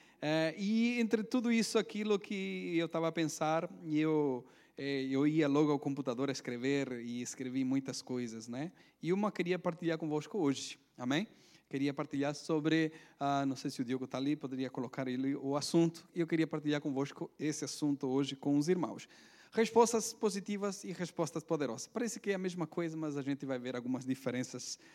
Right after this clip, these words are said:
muito poderosas hoje, amém? <laughs> É, o texto que eu quero ler com os irmãos tá em segunda Reis,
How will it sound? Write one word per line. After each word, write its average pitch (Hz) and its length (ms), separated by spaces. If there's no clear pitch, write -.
muito 156 260
poderosas 139 580
hoje, 120 580
amém? 156 440
<laughs> 160 560
É, 165 300
o 185 60
texto 214 320
que 180 80
eu 190 80
quero 190 160
ler 175 200
com 180 120
os 165 100
irmãos 170 460
tá 156 260
em 156 140
segunda 151 640
Reis, 160 760